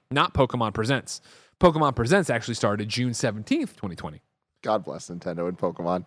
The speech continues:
Speaker 1: Then Jordan D writes in and says, "The Sword and Shield D L Cs, the Isle of Armor, launched on June seventeenth, twenty twenty. In the second, the Cro-, the Crown of Tundra was October twenty-second, twenty twenty." Thank you for your corrections.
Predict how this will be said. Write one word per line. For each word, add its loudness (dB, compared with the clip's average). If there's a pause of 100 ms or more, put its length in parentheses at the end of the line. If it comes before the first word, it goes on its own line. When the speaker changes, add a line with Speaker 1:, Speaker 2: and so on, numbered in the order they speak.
(100)
Speaker 1:
Then 2
Jordan 6
D 2
writes 4
in 2
and -4
says, 2
"The -4
Sword 2
and -4
Shield 2
D 2
L 0
Cs, 2
the 2
Isle 4
of -2
Armor, 2
launched -2
on -2
June 0
seventeenth, -4
twenty -6
twenty. -4 (220)
In -2
the -4
second, 2
the -4
Cro-, -8
the 0
Crown 2
of -4
Tundra 6 (260)
was 8
October 4
twenty-second, -2
twenty -8
twenty." -12 (480)
Thank 0
you -8
for -8
your -2
corrections. -6